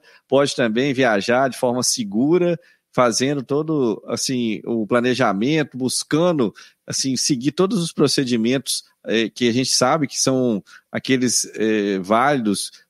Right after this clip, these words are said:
pra evitar qualquer tipo de problema em relação à pandemia. E aí você também pode,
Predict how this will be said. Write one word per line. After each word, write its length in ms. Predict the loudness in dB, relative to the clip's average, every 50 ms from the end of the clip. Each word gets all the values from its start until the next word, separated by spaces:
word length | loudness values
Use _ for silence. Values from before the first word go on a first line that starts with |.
| _ 0
pra 160 | 2 4 4
evitar 540 | 4 2 0 -2 2 2 2 2 2 0 -2
qualquer 280 | -4 -4 -2 -2 -4
tipo 320 | -4 -2 -6 -6 -4 -6 -8
de 320 | -4 -2 0 0 0 0
problema 380 | 0 2 2 2 2 2 0 2
em 40 | 2
relação 360 | 2 2 2 0 0 0 -2
à 40 | -2
pandemia. 680 | 0 -2 0 2 2 2 2 0 0 0 -2 -4 -6 _ _ _ _ _ _ -2
E 100 | 0 2
aí 100 | 2 2
você 240 | 2 2 0 0 -2
também 420 | -2 -2 -2 0 0 0 -2 -2
pode, 600 | -2 -2 0 2 2 2 0 0 0 0 0 -2